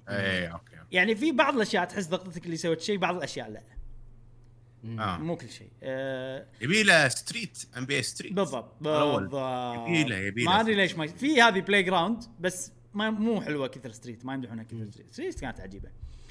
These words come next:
Speaker 2: بس شنو؟ إذا أنت تحب كرة سلة، هي كسيميوليشن، ك-، يعني شيء تقريبي للواقع، حلو.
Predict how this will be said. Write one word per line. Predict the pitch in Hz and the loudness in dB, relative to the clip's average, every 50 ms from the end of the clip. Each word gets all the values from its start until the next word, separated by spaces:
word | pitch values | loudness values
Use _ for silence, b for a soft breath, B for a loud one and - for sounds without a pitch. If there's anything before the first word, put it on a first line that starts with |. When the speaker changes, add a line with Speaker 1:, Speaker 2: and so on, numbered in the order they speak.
| b b b b b b - - - - - - | b b b b b b -20 -20 -20 -18 -2 4
Speaker 2:
بس | 180 240 240 - | 6 6 6 8
شنو؟ | 359 392 330 311 330 320 - B B B B B | 6 8 6 6 4 2 -4 B B B B B
إذا | 160 175 226 | 2 4 4
أنت | 262 247 | 4 2
تحب | 285 - - 359 339 | 0 0 0 0 0
كرة | - - 269 233 214 - | 0 0 2 2 2 2
سلة، | - 254 254 262 240 240 302 359 - - | 2 2 2 4 4 2 2 0 -4 -6
هي | 175 190 214 226 220 226 226 B B B B B - | -4 0 4 4 4 4 2 B B B B B -2
كسيميوليشن، | - 208 196 - 247 240 247 247 247 247 254 226 - 247 254 | -2 0 0 2 2 4 4 6 6 6 6 4 0 -2 -2
ك-، | 247 - - | -2 0 0
يعني | 185 175 160 151 139 131 143 147 143 147 - b b b b b b b b b b - - | 2 2 2 2 0 -2 -4 -6 -6 -8 -10 b b b b b b b b b b -20 -8
شيء | - - 226 220 226 | 4 4 4 4 6
تقريبي | 220 208 - 185 185 226 220 180 190 | 0 -2 -2 2 2 2 2 2 0
للواقع، | 165 165 156 156 170 190 202 - - 180 226 - - | 0 0 2 4 4 2 2 2 0 0 0 0 -2
حلو. | 208 - 175 143 113 | -2 0 0 0 0